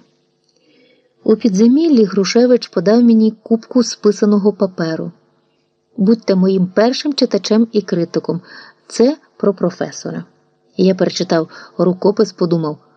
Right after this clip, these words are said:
«Грушевич письменник. Він робить злочин, що марнує час».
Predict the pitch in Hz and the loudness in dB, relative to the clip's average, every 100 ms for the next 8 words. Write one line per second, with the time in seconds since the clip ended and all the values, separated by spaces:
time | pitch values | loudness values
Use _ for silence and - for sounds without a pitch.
0 | _ - 180 190 185 196 226 226 - 185 | _ -8 -2 -2 0 2 2 0 -6 -6
1 | - 165 156 156 175 - _ _ _ - | -4 -6 -6 -8 -12 -20 _ _ _ 0
2 | 202 214 214 196 190 185 196 262 247 - | 2 4 2 2 -2 0 2 2 2 -2
3 | 151 - - 156 160 165 160 - 165 151 | -14 -14 -10 -8 -6 -4 -4 -4 -6 -6